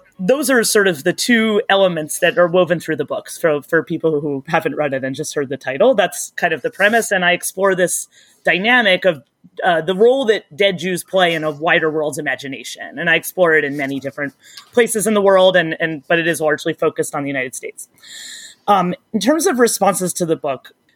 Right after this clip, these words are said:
there's sort of two different responses that I get. And what has really encouraged me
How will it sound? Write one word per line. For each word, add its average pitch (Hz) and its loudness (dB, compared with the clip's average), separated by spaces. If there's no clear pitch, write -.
there's 233 2
sort 247 0
of 269 -2
two 226 0
different 180 -2
responses 156 -8
that 156 -4
I 135 -2
get. 131 -2
And 151 -4
what 196 0
has 185 2
really 214 2
encouraged 190 0
me 302 0